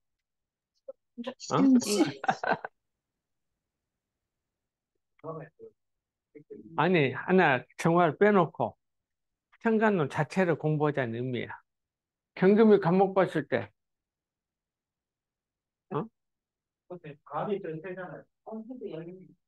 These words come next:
Speaker 2: 경금의 감목을 봤을 때는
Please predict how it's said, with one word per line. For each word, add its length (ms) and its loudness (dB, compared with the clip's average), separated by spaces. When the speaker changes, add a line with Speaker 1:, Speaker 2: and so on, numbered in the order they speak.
Speaker 2:
경금의 520 4
감목을 600 4
봤을 420 -2
때는 480 -2